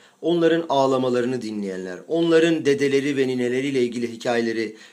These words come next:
daha önce onlarca kez dinlemelerine rağmen bir kez daha dinleyip onların üzüntülerine ortak olup paylaşabilenler, işte onlar bunu hissettiler. Onlar birbirlerini hissettiler ve bundan güç alarak hayatta kaldılar.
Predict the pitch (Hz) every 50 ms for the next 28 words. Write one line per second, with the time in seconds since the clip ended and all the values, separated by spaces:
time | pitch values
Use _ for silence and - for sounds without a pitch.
0 | _ - 139 147 156 180 180 180 170 165 165 156 - - 156 156 156 156 180 202
1 | 220 208 170 175 160 165 151 147 120 117 123 139 135 135 131 131 131 131 139 139
2 | 135 131 123 120 123 123 120 117 117 117 208 247 233 - - 165 147 120 110 127
3 | 117 123 120 117 113 113 113 117 139 151 151 - - _ _ _ _ _ - -
4 | 151 156 165 180 180 185 185 180 143 120 113 151 151 - - 143 147 143 143 143
5 | 147 - 123 123 120 - 151 147 - 123 123 123 117 - 113 110 110 110 104 -
6 | - 110 104 110 110 104 107 110 120 135 151 147 - - - _ _ - - -
7 | - - - - 127 127 131 135 147 160 165 139 110 113 120 120 117 117 104 98
8 | - - 98 - - - - 90 87 - _ _ _ _ - - _ _ - 139
9 | 139 143 156 175 202 208 180 135 123 147 233 240 202 196 180 160 156 151 139 135
10 | 123 - 120 - - - 131 127 - 131 139 160 202 233 233 220 - - _ _
11 | _ _ _ _ - 117 135 127 131 135 123 131 127 120 107 101 165 180 - 139
12 | 127 117 113 110 123 135 - - - _ _ _ _ - 107 104 98 92 - -
13 | 117 - - 85 78 73 - - - - - -